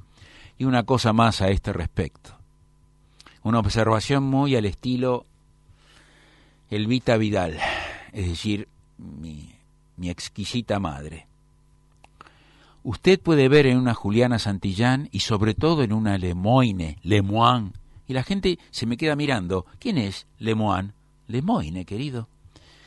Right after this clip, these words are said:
Que ustedes ven la ropa que usan, el pelo, de la primera categoría, es decir,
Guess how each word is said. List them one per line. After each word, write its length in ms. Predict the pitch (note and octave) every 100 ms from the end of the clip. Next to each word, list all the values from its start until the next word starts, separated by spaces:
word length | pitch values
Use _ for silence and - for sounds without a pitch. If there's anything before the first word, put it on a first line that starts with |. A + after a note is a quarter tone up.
| - _ _ _ _ _ _ _ -
Que 800 | - C3 A#2+ A2+ G#2+ G2+ G#2 - _ _ _ _ _ _
ustedes 380 | - - E3+ C#3+
ven 240 | C3+ D#3+
la 100 | A2
ropa 400 | F2+ G2 C3+ -
que 180 | G2 E2
usan, 580 | G#2 C3 - B2 F#2 G#2 - _ _ _ _ _ _ _ _ -
el 260 | G2 F#2+
pelo, 640 | F2 - C3+ D3+ C#3 F2 - _ _ - - - _ -
de 160 | A#2
la 160 | A#2+ B2
primera 880 | - - C3 B2+ C#3+ F#3+ F3+ E3 C#3+
categoría, 1200 | - A2 A#2 G#2+ G#2 A2+ B2+ D#3 C3 G2+ D2+ C2 _ _ -
es 160 | A2+
decir, 480 | G#2+ G#2 C3+ A2 D#2+